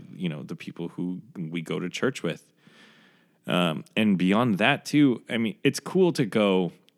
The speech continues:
to Oktoberfest, and everybody's there for the same reason. Everybody likes the same thing. And so you kinda have fun enjoying the same thing with a group of people.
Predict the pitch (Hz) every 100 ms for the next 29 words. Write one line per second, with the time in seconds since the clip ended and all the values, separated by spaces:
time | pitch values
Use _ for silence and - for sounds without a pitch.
0 | _ _ _ _ _ _ - 110 98 92
1 | - _ - 101 - 98 78 71 - 65
2 | - - - _ _ _ _ _ 110 110
3 | 127 139 135 110 107 104 104 90 101 104
4 | 90 87 85 82 - 95 98 104 107 104
5 | 92 92 - 80 - 85 95 101 123 120
6 | 90 92 - _ _ - 110 123 117 107
7 | 117 117 92 113 95 110 98 - 139 120
8 | 110 113 110 98 104 107 104 101 87 101
9 | 101 95 95 95 90 87 92 - 90 87
10 | 82 82 78 57 -